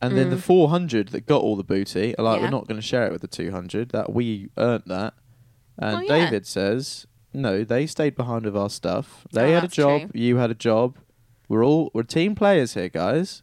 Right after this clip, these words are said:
Speaker 1: We win together. We lose together. Just, you gotta share this stuff around."
Speaker 2: And that's like the, uh, original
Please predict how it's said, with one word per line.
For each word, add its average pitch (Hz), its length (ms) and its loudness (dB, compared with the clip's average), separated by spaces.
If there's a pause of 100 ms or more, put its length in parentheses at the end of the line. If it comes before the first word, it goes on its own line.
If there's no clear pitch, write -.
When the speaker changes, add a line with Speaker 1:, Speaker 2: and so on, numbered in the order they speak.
(160)
Speaker 1:
We 123 140 4
win 151 180 4
together. 175 360 4
We 160 120 4
lose 156 280 6
together. 127 500 2 (420)
Just, - 420 -10
you 113 80 -4
gotta 123 140 2
share 139 220 2
this 143 120 0
stuff - 220 -2
around." 120 380 2
Speaker 2:
And 226 260 -4
that's - 260 -6
like 233 220 -4
the, 233 180 -2
uh, 220 320 -2
original 185 580 -6